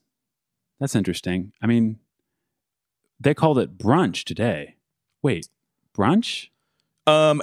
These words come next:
Speaker 2: you know, Andy, I assume that that was some sort of, uh, misspelling on their menu.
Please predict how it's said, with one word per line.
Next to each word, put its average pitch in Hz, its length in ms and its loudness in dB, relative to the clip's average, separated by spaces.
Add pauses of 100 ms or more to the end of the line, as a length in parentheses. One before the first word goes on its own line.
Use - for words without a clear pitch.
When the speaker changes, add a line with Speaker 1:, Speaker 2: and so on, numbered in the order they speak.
Speaker 2:
you 160 220 2
know, 165 200 2
Andy, 147 360 4
I 131 100 4
assume 135 420 2
that 117 160 0
that 113 180 4
was 113 160 2
some 110 360 2
sort 110 380 2
of, 101 220 2
uh, 95 340 2
misspelling 113 840 2
on 123 200 2
their 117 120 2
menu. 135 340 0